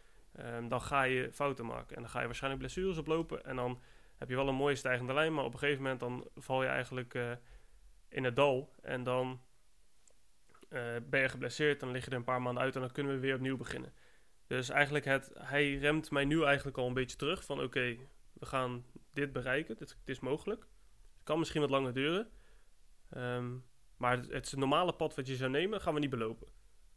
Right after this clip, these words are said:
Ik weet hoe het, hoe ik het heb gedaan. Ik ga kijken of dit ook bij jou werkt.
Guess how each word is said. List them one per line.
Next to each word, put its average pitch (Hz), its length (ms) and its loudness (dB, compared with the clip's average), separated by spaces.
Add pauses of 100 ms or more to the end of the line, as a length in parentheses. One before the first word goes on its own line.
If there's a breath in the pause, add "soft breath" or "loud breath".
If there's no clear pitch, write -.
(140)
Ik 160 180 -2
weet 156 180 2
hoe 139 80 -2
het, 135 180 -6
hoe 139 240 0
ik 151 80 0
het 185 80 -2
heb 185 100 -4
gedaan. 180 300 -2 (880)
Ik - 140 -10
ga 151 100 -2
kijken 160 240 2
of 127 80 -6
dit 131 160 0
ook 131 100 2
bij 123 100 2
jou 135 160 6
werkt. 196 300 0